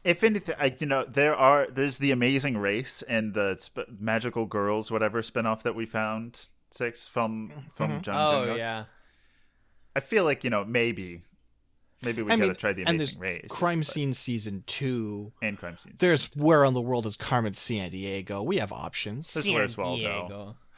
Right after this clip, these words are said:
Speaker 1: I think,
Speaker 3: Yeah,
Speaker 1: I think it,
Speaker 3: Where's Wally?
Speaker 1: I'd like to give Society Game the,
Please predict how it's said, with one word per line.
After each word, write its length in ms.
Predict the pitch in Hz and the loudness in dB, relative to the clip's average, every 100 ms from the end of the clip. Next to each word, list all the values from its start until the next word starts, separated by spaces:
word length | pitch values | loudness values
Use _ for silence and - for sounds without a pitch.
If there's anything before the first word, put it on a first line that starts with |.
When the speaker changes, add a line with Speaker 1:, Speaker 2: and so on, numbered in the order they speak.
| - - | -20 2
Speaker 1:
I 100 | 143 | 4
think, 300 | 180 220 214 | 6 4 2
Speaker 3:
Yeah, 180 | 110 147 | 0 2
Speaker 1:
I 80 | 151 | 4
think 260 | 185 180 160 | 2 0 -2
it, 80 | |
Speaker 3:
Where's 180 | 110 107 | -6 -8
Wally? 520 | 104 92 92 90 92 98 | -6 -8 -8 -12 -14 0
Speaker 1:
I'd 380 | 127 131 123 127 | 4 4 4 0
like 200 | 120 - | 2 0
to 80 | |
give 200 | 110 113 | -4 -4
Society 340 | - 107 110 101 | -6 -2 -2 0
Game 280 | 98 98 92 | -4 -6 -6
the, 300 | 92 92 | -6 -6